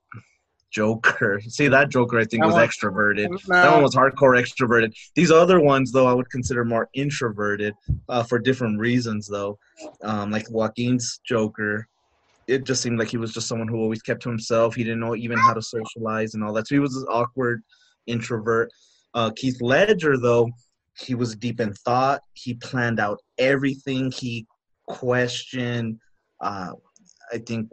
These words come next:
Speaker 1: what we talked about last time, like morality. Uh, he questioned people's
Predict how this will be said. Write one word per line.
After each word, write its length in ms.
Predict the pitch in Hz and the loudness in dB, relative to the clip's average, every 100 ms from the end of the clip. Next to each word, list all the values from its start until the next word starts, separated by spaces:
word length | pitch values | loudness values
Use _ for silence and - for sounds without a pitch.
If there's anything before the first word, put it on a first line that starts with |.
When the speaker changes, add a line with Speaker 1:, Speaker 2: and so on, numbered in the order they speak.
| - - | -16 -18
Speaker 1:
what 200 | 123 123 | -10 -8
we 80 | |
talked 260 | 120 123 117 | -4 -4 -2
about 180 | 117 113 | -2 -2
last 200 | 110 110 | -2 -4
time, 140 | 123 107 | -6 -8
like 120 | 98 | -8
morality. 920 | 104 95 98 110 113 113 113 113 110 110 - _ _ | -8 -6 -2 -2 0 0 -2 -4 -4 -6 -14 _ _
Uh, 160 | 101 101 | -14 -12
he 220 | 101 110 | -10 -12
questioned 760 | - 123 113 110 - 113 113 - | -8 0 0 0 -4 -4 -4 -6
people's 760 | 123 113 - 110 107 107 101 | -10 -10 -6 -4 -2 -2 -6